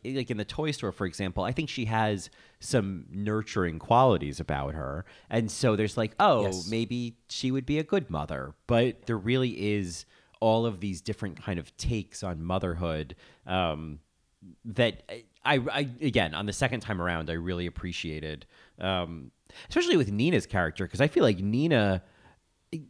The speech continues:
Speaker 1: kind of, she's kinda hard to read, you know, especially the first time watching this.
Speaker 2: Yeah. That's interesting that you s-, that,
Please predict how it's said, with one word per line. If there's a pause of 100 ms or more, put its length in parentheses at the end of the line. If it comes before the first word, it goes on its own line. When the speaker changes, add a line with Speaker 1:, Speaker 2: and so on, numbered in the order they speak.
(120)
Speaker 1:
kind
of, (500)
she's
kinda
hard
to
read, (300)
you
know,
especially
the
first
time
watching
this. (340)
Speaker 2:
Yeah. (640)
That's
interesting
that
you
s-,
that,